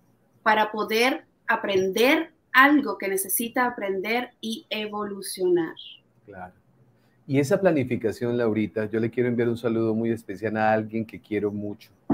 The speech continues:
Speaker 2: que aprecio mucho, que se llama Yolanda Blanco Arango. Para ella, mi abrazo, mi cariño,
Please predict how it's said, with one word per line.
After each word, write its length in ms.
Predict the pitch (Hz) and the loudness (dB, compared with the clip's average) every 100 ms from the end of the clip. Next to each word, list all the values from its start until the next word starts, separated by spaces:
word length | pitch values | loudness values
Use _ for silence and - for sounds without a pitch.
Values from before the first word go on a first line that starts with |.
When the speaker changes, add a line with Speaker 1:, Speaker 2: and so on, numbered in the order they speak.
| - - _ _ _ | -4 -10 _ _ _
Speaker 2:
que 80 | - | -6
aprecio 400 | 98 104 101 110 | -4 -2 0 0
mucho, 340 | 107 110 107 104 | 2 2 0 -6
que 80 | |
se 120 | 92 98 | -4 -2
llama 240 | 98 107 | 0 -2
Yolanda 720 | 101 104 98 107 107 107 110 - | 0 0 0 0 0 0 -2 -6
Blanco 580 | 101 107 101 101 104 101 | -4 -2 -2 -6 2 4
Arango. 500 | 95 95 92 85 85 | 4 2 -2 -10 -10
Para 300 | 92 90 92 | -6 -4 -2
ella, 200 | 98 104 | -2 -2
mi 120 | 101 | -2
abrazo, 560 | 92 92 113 120 127 | -2 8 8 8 4
mi 140 | 113 95 | -2 -2
cariño, 580 | 90 98 110 113 123 | -2 0 2 2 0